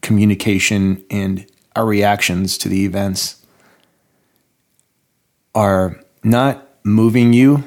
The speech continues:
physically. It's the opposite. They're paralyzing you. So it's really mysterious. It, you, you don't know why you can't move.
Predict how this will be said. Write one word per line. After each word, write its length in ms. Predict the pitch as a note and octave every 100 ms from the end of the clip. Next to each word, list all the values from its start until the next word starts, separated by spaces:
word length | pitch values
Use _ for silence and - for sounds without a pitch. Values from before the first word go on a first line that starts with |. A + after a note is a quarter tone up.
| -
physically. 520 | - - A2 B2 B2 A#2
It's 120 | -
the 120 | G#2+
opposite. 380 | G#2 G2+ F#2+ -
They're 100 | F#2+
paralyzing 760 | - - G2+ F2+ F2 F#2 F#2
you. 180 | E2+ E2+ _ _ _ _ _ _ _ _ _ _ _ _ -
So 140 | -
it's 160 | F#2+ -
really 240 | C#3 D3
mysterious. 800 | A2+ G#2 - G#2 G#2 E2+ - -
It, 180 | G2 -
you, 100 | G2
you 200 | G2 G2+
don't 420 | F#2+ - A2 G#2
know 160 | G#2 G#2
why 260 | G2 G#2
you 180 | G#2 G2
can't 360 | G2 - G#2+ - - _ _
move. 680 | - G2+ G#2 G#2 F2+ F2 -